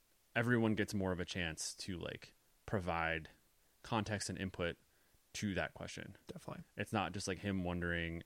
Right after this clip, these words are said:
Speaker 1: and not getting the answer. There are other characters who know his wife who provide insight to, like, further it,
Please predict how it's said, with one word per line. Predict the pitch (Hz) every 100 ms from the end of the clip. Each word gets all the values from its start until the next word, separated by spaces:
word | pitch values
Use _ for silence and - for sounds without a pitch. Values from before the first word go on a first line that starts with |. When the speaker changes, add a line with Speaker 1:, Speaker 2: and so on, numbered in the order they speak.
| -
Speaker 1:
and | 98
not | 87 -
getting | 92
the | 82
answer. | 80 80 82 78 - - - - _ _ _ -
There | 101 98
are |
other | 104 107
characters | 107 101 98 98
who | 104
know | 95 90
his | 92
wife | 82 80 78 -
who | - 90
provide | - 92 82 78 76 76 - _ _ _ _ _ _ _ -
insight | 95 95 87 82 -
to, | 98
like, | 85 -
further | - - 80 -
it, | -